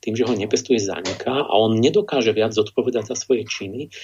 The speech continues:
a premieňa sa ten človek na reaktívny stroj, na zmyslové podnety, kde on nezodpovedá za seba, on sa nevie ovládnuť a jemu naozaj vyletela tá ruka, lebo ja neviem, čo tam mal hnev, ktorý je neovládateľný.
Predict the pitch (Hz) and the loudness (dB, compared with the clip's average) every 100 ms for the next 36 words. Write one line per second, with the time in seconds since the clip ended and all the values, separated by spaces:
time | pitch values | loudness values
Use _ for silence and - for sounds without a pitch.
0 | - - - - 117 160 165 170 151 - | -18 -8 -4 0 2 2 2 2 0 0
1 | 127 123 135 127 110 135 147 - 123 120 | 0 2 2 2 0 -2 -6 -2 0 0
2 | 104 - 113 117 107 107 104 127 123 107 | -2 2 2 2 -4 -4 0 0 2 -2
3 | - 92 104 117 - 92 107 143 220 - | -6 -6 -8 -6 -4 -4 0 2 2 2
4 | - 117 123 123 139 - 139 107 135 110 | 2 2 0 0 -2 -2 -4 -2 -2 -2
5 | 113 123 220 208 101 95 104 107 156 170 | -2 0 2 4 4 2 0 0 -2 -4
6 | - - - 104 123 127 156 180 139 113 | -8 -12 2 4 4 4 4 2 4 4
7 | 127 127 135 131 110 104 - 139 - 110 | 2 2 0 0 -2 -4 -2 -4 -2 0
8 | 107 110 143 131 117 120 113 104 - - | 0 0 -2 -2 -2 -2 -2 -2 -2 -4
9 | 101 - - 101 135 139 - 127 110 147 | -8 -10 -4 4 4 4 0 2 2 0
10 | 123 101 101 104 - 101 104 117 | 0 0 0 -2 -2 -4 -4 -4